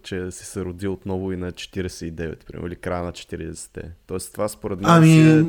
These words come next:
Speaker 1: цял живот се, се през десетилетия малко или много израстваш и,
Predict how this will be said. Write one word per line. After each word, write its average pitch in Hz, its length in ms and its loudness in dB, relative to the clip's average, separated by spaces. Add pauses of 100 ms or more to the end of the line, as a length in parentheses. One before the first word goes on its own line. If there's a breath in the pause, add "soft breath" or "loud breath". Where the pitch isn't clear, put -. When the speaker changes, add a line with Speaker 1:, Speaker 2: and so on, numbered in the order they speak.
Speaker 1:
цял 117 220 0
живот 120 280 -6
се, 110 300 -8 (680)
се - 180 -14 (640)
през 101 160 -4
десетилетия 95 720 -6
малко 92 300 -6
или 80 80 -8
много 87 280 -8
израстваш 87 500 -10
и, - 140 -16